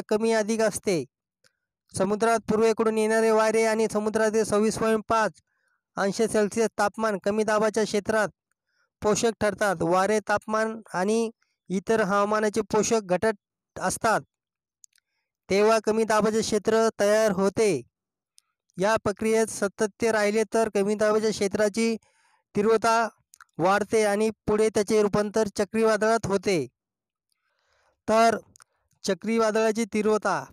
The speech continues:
चक्रीवादळ ज्या मार्गावरून प्रवास करते त्या मार्गावर परिस्थितीनुसार जे तीव्र किंवा क्षीण होत जाते, ते पाण्यावरून किंवा आर्द्रता असलेल्या अतिउष्ण प्रदेशावरून जात असले तर वादळाची ताकद वाढते जाते.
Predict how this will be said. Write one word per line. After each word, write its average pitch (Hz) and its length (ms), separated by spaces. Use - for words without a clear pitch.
चक्रीवादळ 220 600
ज्या 214 280
मार्गावरून 214 540
प्रवास 214 360
करते 220 440
त्या 196 140
मार्गावर 208 460
परिस्थितीनुसार 214 840
जे 214 160
तीव्र 226 440
किंवा 214 320
क्षीण 220 360
होत 214 420
जाते, 214 240
ते 214 140
पाण्यावरून 220 680
किंवा 214 220
आर्द्रता 214 380
असलेल्या 220 540
अतिउष्ण 220 640
प्रदेशावरून 214 840
जात 208 240
असले 214 280
तर 214 200
वादळाची 208 480
ताकद 202 420
वाढते 202 520
जाते. 196 440